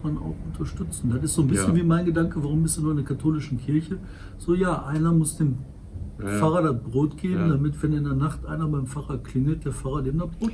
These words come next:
Speaker 1: geben
Speaker 2: Wir
Speaker 1: kann.
Speaker 2: kommen gleich dazu, ne? Wir kommen gleich zum Thema katholische Kirche. Wir haben hier einen Experten im, im, im Raum, entfernt Corona fest, dann räume ich mal einen Platz und dann kommt endlich mal einer,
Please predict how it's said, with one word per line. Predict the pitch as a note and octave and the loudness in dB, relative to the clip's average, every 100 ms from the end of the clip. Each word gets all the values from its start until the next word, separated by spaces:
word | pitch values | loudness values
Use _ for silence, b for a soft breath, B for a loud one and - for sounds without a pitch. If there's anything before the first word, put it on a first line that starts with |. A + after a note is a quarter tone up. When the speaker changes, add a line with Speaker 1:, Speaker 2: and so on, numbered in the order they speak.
| - | -2
Speaker 1:
geben | A2 A2 | 0 2
Speaker 2:
Wir | |
Speaker 1:
kann. | G#3 | 6
Speaker 2:
kommen | G3 | 6
gleich | A2+ G2 | 4 0
dazu, | F#2 - G2 | -6 -4 -2
ne? | A2+ | 0
Wir | C3+ | 2
kommen | G#3 | 0
gleich | F#3 - | 0 -2
zum | C#3+ | -4
Thema | F3 D3+ | -2 0
katholische | D3 D#3+ C#3+ C3 | -2 -2 -4 -2
Kirche. | F3 E3+ | -2 0
Wir | C3+ | 0
haben | C3+ D#3+ | 2 4
hier | |
einen | C#3+ C3 - | 4 4 2
Experten | G3 - - C#4 C4+ E3+ | -4 -2 -2 -2 0 0
im, | D#3 D3+ D3+ | 2 2 2
im, | A#2 | 0
im | A#2+ C#3 | 2 2
Raum, | A#2+ C#3+ G3+ | 2 2 2
entfernt | D3 B2 E3 E3+ | 2 0 0 -2
Corona | - C#3 E3 | -2 -2 0
fest, | E3 E3+ - | 0 -2 0
dann | C#3+ | 2
räume | B2+ D3 D3+ | 4 4 4
ich | C#3+ | 2
mal | |
einen | B2+ | 0
Platz | A#2 B2+ - | 0 -4 -4
und | C3 | 0
dann | C3 C3 | 2 2
kommt | - A#2+ - | 0 -4 -2
endlich | C#3+ B2+ | 0 2
mal | B2+ | 2
einer, | B2 A#2+ | 0 0